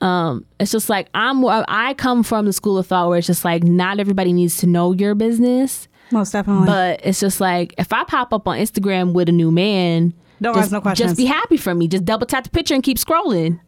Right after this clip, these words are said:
Speaker 2: All right, so I'm gonna double back and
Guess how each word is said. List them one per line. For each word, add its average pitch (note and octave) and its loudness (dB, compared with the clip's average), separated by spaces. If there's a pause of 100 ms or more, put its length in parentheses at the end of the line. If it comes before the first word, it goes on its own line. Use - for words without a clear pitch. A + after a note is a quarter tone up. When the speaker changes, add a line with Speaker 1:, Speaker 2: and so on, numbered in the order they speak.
Speaker 2:
All G3+ 0
right, - -6
so A3 -2
I'm G3+ 0
gonna A#3 0
double G3+ -2
back F3+ -4 (120)
and F3 0